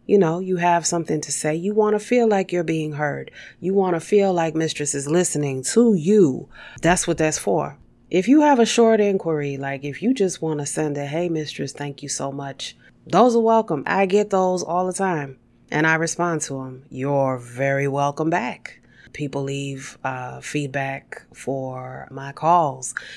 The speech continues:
in email. Those are welcome. If you wanna send a wall of text, you're like, "Hey, I have something on my mind and I really wanna know what you think," and, "Oh, I, I just love whatever it is that you love," pay for the email package.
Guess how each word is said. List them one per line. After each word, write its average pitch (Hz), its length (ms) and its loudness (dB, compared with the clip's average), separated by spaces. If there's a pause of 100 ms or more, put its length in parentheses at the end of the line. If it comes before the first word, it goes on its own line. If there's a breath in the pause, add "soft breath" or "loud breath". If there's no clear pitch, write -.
(140 loud breath)
in 131 640 -8
email. 143 520 0 (360 soft breath)
Those 139 460 0
are 180 60 2
welcome. 175 560 0 (220)
If 120 140 -12
you 139 120 -2
wanna 185 240 4
send 185 240 2
a 175 60 2
wall 175 260 4
of 165 100 0
text, 175 340 0
you're 160 100 -2
like, 147 200 -4
"Hey, 151 240 -2
I 147 160 0
have 147 260 -4
something - 300 -6
on 156 160 -4
my 151 140 -4
mind 147 340 -6
and 139 120 -8
I 147 80 -4
really 143 260 -6
wanna 139 260 -8
know 139 140 -10
what 139 240 -12
you 139 60 -12
think," 139 380 -10
and, 123 200 -12 (260 loud breath)
"Oh, 156 300 0
I, 143 380 -4
I 143 40 -8
just 139 280 -10
love 143 680 -6 (280)
whatever 151 520 0
it 143 80 -4
is 147 160 -2
that 143 180 -6
you 190 80 2
love," 135 380 -2 (520 loud breath)
pay 156 180 2
for 139 120 -6
the 139 160 -4
email 131 280 -8
package. - 560 -18